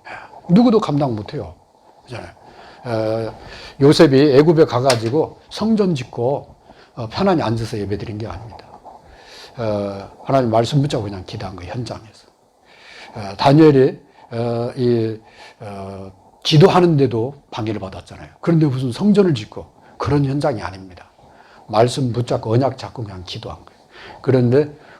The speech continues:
어, 바벨론을 정복을 한 거예요. 앞으로 시대가 그런 시대가 올지 모릅니다. 어,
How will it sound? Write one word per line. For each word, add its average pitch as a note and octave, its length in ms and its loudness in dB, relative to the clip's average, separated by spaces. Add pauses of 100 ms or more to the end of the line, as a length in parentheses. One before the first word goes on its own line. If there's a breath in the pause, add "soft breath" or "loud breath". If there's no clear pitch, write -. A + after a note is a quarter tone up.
어, F#2+ 300 -16
바벨론을 G2+ 460 -6
정복을 F#2 420 -14
한 - 80 -20 (100)
거예요. - 160 -20 (440 loud breath)
앞으로 C3+ 280 -4
시대가 C#3 340 -2
그런 C3+ 260 2
시대가 A#2+ 280 -4
올지 F#2+ 280 -12
모릅니다. - 580 -18 (140)
어, - 240 -20